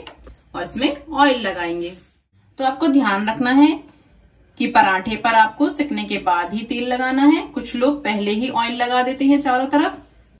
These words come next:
जिससे कि उसका ओरिजिनल टेस्ट चला जाता है। तो चलिए, हमारी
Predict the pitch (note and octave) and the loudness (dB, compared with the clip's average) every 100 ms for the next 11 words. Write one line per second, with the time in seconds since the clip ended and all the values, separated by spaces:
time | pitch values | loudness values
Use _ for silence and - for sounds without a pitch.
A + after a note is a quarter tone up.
0 | - F#3+ G#3+ - B3 B3 C#4+ - C4+ - | -14 -8 -8 0 0 2 0 0 -4 -2
1 | A#3 G#3+ G3+ F#3+ F#3+ F#3 F#3+ F#3 - F3 | -4 0 -2 -2 -6 -6 -6 -8 -6 -2
2 | F#3+ A#3 A#3+ D4 E4+ - - - F#3+ G3+ | 0 0 2 0 0 -8 -16 -8 -6 -2
3 | C4+ - - G#3+ G3+ | -2 -4 -10 -4 -4